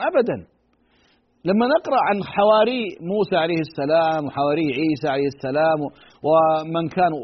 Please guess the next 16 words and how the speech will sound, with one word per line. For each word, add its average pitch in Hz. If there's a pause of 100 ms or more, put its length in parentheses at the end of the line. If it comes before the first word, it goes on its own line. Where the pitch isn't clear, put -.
(120)
ثم 269 (380)
نقارنهم 254 (880)
بأصحاب 247 (100)
النبي 254 (120)
صلى 233
الله 262 (120)
عليه 226
وسلم، 151 (880)
يا 262
إخواني 320 (100)
أصحاب 285 (100)
موسى: 285 (100)
"اذهب 269 (480)
أنت 269 (100)
وربك 269 (120)
فقاتلا 269